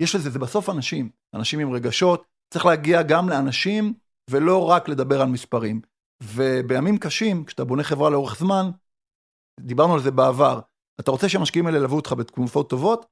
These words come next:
ושיהיה אתגרים, ואולי חורפים יגיעו, אז כן אנחנו רוצים שהם ידעו שהם יכולים לסמוך עלינו, ואנחנו הנהלה חזקה שמדלברת, ואם היא לא מדלברת, היא אומרת את הדברים כמו שהם. אנחנו לא הולכים סחור סחור, וזה משהו ששלושתנו, זה,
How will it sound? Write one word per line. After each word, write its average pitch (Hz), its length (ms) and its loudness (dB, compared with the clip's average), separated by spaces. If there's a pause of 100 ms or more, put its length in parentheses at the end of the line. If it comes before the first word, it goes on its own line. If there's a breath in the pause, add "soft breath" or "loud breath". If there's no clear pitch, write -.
(240)
ושיהיה 208 340 0
אתגרים, 208 520 0
ואולי 190 600 0
חורפים 214 440 2
יגיעו, 214 420 0 (300)
אז 131 100 -6
כן 214 160 4
אנחנו 175 180 2
רוצים 160 260 0
שהם 143 260 -2
ידעו 147 180 0
שהם 135 240 -2
יכולים 139 200 0
לסמוך 135 300 -4
עלינו, 139 220 2
ואנחנו 123 320 -2
הנהלה 135 220 0
חזקה 143 560 -2 (380)
שמדלברת, 131 800 0 (400)
ואם 151 160 0
היא 156 80 6
לא 214 100 8
מדלברת, 233 560 2 (100)
היא 160 100 4
אומרת 185 280 4
את 196 60 -2
הדברים 156 320 2
כמו 147 280 0
שהם. 113 320 -4
אנחנו 131 260 -4
לא 160 80 4
הולכים 165 220 0
סחור 117 260 -8
סחור, 117 320 -8
וזה 120 240 -4
משהו 165 560 0 (400)
ששלושתנו, 143 920 -2
זה, 123 280 -2